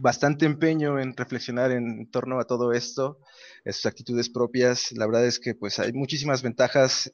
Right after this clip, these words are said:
eh, en poderse deconstruir y en poder, pues, eh,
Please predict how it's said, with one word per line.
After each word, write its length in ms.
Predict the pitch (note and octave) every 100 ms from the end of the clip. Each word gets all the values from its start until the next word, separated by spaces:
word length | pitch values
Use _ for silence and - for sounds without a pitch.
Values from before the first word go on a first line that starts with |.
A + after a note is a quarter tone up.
| -
eh, 420 | G#2+ G#2+ G2+ G#2 G#2 - - - -
en 160 | A2+ G#2+
poderse 600 | - A2+ A#2+ A#2+ - C3
deconstruir 840 | A2+ A#2 A2 - B2+ D#3 E3 F3+ C#3+
y 60 |
en 100 | A#2+
poder, 320 | A#2 A2+ A#2+ A#2+
pues, 320 | C3 B2 - - - - -
eh, 480 | G#2+ G2+ G2+ G#2